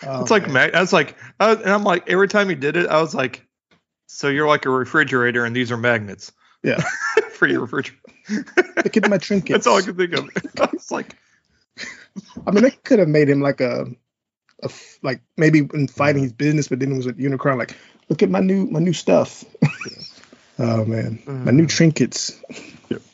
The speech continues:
Speaker 2: Oh man.
Speaker 1: But they kept him
Speaker 2: Oh,
Speaker 1: serious.
Speaker 2: and, yep. But, uh,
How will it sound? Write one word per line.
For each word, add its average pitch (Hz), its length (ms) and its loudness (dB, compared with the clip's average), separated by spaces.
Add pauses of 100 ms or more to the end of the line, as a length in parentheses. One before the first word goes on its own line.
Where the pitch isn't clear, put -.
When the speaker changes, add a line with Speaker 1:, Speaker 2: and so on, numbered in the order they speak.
(440)
Speaker 2:
Oh 113 480 -4
man. 95 180 -20
Speaker 1:
But - 140 -6
they 127 60 0
kept 127 240 2
him 123 60 -2
Speaker 2:
Oh, - 20 0
Speaker 1:
serious. 131 480 0
Speaker 2:
and, 127 160 -2 (560)
yep. 117 240 -2 (880)
But, 123 180 2
uh, 104 360 0